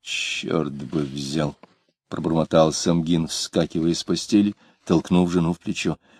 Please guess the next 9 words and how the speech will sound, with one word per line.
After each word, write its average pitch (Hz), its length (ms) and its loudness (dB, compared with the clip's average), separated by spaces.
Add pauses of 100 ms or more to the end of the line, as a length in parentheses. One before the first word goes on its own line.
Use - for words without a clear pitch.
(100)
«Проснись, 95 640 0 (600)
обыск». - 580 -4 (1500)
Третий 120 500 4
раз 131 500 6
ворчал 131 720 6
он, 139 300 6
нащупывая 127 680 2
ногами 123 380 6
туфли. - 560 0